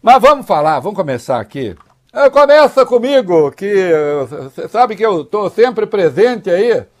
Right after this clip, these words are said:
né? Detalhes da tramóia de Bolsonaro.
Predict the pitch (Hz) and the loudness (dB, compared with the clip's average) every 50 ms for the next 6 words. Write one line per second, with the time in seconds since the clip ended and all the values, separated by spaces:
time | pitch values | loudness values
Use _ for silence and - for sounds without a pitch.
0 | _ _ _ _ _ _ _ _ - 156 196 247 247 180 120 - _ _ _ _ | _ _ _ _ _ _ _ _ -10 -6 -2 -2 -2 -2 -2 -6 _ _ _ _
1 | _ _ _ _ _ _ _ _ _ _ _ _ _ _ _ _ _ _ - 135 | _ _ _ _ _ _ _ _ _ _ _ _ _ _ _ _ _ _ -10 -2
2 | 185 254 247 - - 254 262 285 302 285 277 254 190 165 233 226 226 - 240 226 | 0 0 0 2 2 2 4 4 2 2 -2 -4 0 0 0 0 2 2 2 2
3 | 220 208 214 220 226 233 233 240 233 226 226 226 208 185 220 180 180 202 208 202 | 2 2 2 2 4 6 4 4 2 -2 -6 -6 -6 -8 -10 -8 -4 -4 -4 -4
4 | 202 - - - 220 220 202 151 127 107 104 - | -6 -10 -12 -10 -8 -6 -6 -6 -6 -8 -12 -16